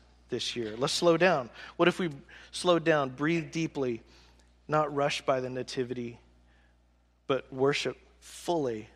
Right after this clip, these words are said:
the Savior that is born? And that's what we're talking about today. Today is about worshiping fully. Now, I realize it might seem a little early to start talking about Christmas, right? I can feel some of you are like, "I don't, I, this is too early. I don't like to talk,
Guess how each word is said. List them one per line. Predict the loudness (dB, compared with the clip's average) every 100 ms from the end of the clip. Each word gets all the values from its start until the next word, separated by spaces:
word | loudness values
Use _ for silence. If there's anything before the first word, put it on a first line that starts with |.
| _ _ -12
the | -6
Savior | 0 0 0 -2
that | -4
is | -6
born? | -6 -6 -4
And | -2
that's | -2
what | -2
we're | -4
talking | -4 -4
about | -6 -8
today. | -6 -2 -2 -4 -14 -20 -20 -20 -20 _
Today | -8 0 0
is | 0
about | 0 0 0
worshiping | 2 2 2 -6 -6 -8 -12 _
fully. | -20 -10 -4 -2 -4 -8 -20 _ _ _ _ _ _ _ _ _ _ -20 -2
Now, | -2 -2 -8 -20 -20 -20 -20 -20 -20 -2
I | 2
realize | 6 6 4
it | 0
might | 0
seem | 2 0
a |
little | 4 2 4
early | 4 4 0
to | -2
start | -2 -2
talking | -2 -4
about | -4 -4
Christmas, | -4 -6 -8 -14 -16 -16 _ _ -20 _ 2
right? | 2 2
I | -2
can | -4
feel | -2
some | -2 0
of | 0
you | 0
are | 0
like, | 2 -2 -4 _ -10
"I | -6
don't, | -6
I, | -6 -12 -14 -12
this | -8 -6
is | -2
too | 2
early. | 6 6 4 2
I | -4 -2
don't | 2
like | 4 2
to | 0
talk, | -2